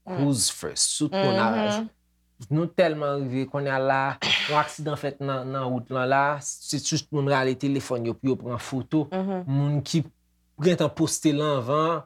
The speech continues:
Speaker 1: Mhm.
Speaker 2: bon, se li menm ki gen plis like, ki gen plis view, se li menm ki gen plis valè
Speaker 1: Mhm.
Speaker 2: nan sans, nan sos-, nan, nan zye sosyete a. Men ba m di nou, lò ou retann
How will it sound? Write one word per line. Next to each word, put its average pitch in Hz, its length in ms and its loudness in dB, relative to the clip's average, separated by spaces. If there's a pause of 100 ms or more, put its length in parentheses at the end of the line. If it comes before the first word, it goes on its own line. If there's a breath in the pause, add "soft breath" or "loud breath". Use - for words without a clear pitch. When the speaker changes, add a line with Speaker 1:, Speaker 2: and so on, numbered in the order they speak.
Speaker 1:
Mhm. 196 140 -6
Speaker 2:
bon, 135 120 -2
se 147 140 0
li 147 60 0
menm 135 220 -4
ki 143 120 -8
gen 127 180 -4
plis - 340 -8
like, 127 180 2
ki 139 140 -4
gen 120 60 -2
plis 123 360 0
view, 135 200 0
se 139 160 0
li 135 60 0
menm 127 140 -2
ki 123 140 -10
gen 127 140 0
plis 104 340 -2
valè 117 720 2
Speaker 1:
Mhm. 123 400 -2
Speaker 2:
nan 113 180 -2
sans, - 520 -2 (360)
nan 131 140 2
sos-, 117 320 -2
nan, 120 240 -2
nan 120 140 0
zye 110 160 -2
sosyete 113 640 -4
a. - 160 -12 (720)
Men 120 140 -10
ba 156 120 0
m 135 120 -2
di 113 240 -2
nou, 101 240 -10 (800)
lò 139 260 4
ou 131 380 2
retann 131 840 -4